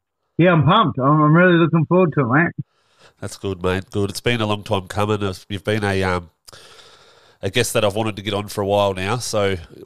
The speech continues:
Speaker 2: um, yeah, let's, let's, uh, put out a good message, bro, and, and do a ripper of a podcast, eh?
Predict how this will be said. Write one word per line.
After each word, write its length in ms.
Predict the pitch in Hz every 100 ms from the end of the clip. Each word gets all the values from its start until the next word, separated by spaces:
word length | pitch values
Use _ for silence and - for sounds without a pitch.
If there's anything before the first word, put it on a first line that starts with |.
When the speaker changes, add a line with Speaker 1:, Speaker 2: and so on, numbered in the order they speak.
| -
Speaker 2:
um, 440 | 95 92 90 85 _
yeah, 220 | 98 107
let's, 640 | 98 104 - - - - -
let's, 340 | - 104 - 98
uh, 140 | 92
put 160 | - 101
out 120 | 95
a 40 |
good 300 | 92 98 90 92 92
message, 420 | 95 98 98 -
bro, 220 | - 101 110
and, 160 | 95
and 200 | 92 90
do 160 | 98 95
a 40 |
ripper 260 | 95 101 98
of 80 | 85
a 60 |
podcast, 580 | - 95 107 92 82 -
eh? 140 | 98